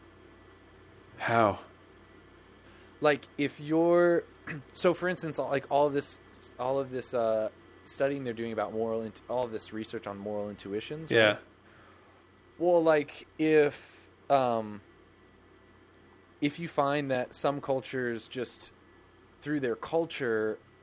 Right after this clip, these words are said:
Speaker 2: value wholeness as, over and above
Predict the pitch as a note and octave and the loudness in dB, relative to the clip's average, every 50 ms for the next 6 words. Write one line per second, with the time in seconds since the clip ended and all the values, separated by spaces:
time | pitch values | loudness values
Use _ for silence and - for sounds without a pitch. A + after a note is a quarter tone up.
0 | - - A2 A2+ A2+ A2+ A#2 B2 B2 B2 B2 A2+ A2+ A2 A2 A2 G#2+ G#2 G#2+ G#2+ | -16 -16 -12 -8 -4 -2 0 2 2 0 0 -2 -4 -4 -4 -4 -4 -6 -6 -8
1 | - - - - C#3 C#3 C#3+ C#3 B2 A2+ A2 G#2 - - - - - - - - | -12 -8 -2 0 0 0 0 -2 -2 -4 -6 -6 -6 -8 -10 -10 -12 -16 -20 -20
2 | _ _ _ _ - - - - - A2+ A2+ A2+ A2+ - - - C3+ C#3 C#3 C3+ | _ _ _ _ -20 -20 -16 -8 -4 -2 -2 -2 -2 -4 -4 0 0 0 0 0
3 | B2+ B2 A2+ G#2+ G#2+ G2+ F#2+ A#2 A#2+ A#2+ A#2 A2+ A2 G2+ F#2 - - | -2 -4 -4 -4 -4 -4 0 2 2 4 4 2 0 -2 -6 -12 -20